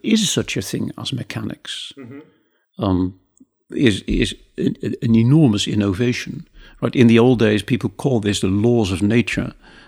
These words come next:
Speaker 1: Um, and in, in my opinion, that is a misnomer, uh, because there are no such things as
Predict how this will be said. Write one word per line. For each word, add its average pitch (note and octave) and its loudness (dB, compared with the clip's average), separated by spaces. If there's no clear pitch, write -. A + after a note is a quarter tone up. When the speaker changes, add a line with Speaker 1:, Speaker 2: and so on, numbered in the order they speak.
Speaker 1:
Um, F#2+ -4
and C3 -8
in, C3 0
in G#2 4
my A#2 4
opinion, G#2 -2
that G2+ -4
is G2 -2
a G2+ -2
misnomer, G#2+ 2
uh, E2+ -10
because G#2+ -4
there G#2+ -2
are A2+ 4
no A#2 4
such - -4
things G#2 -2
as G2 -4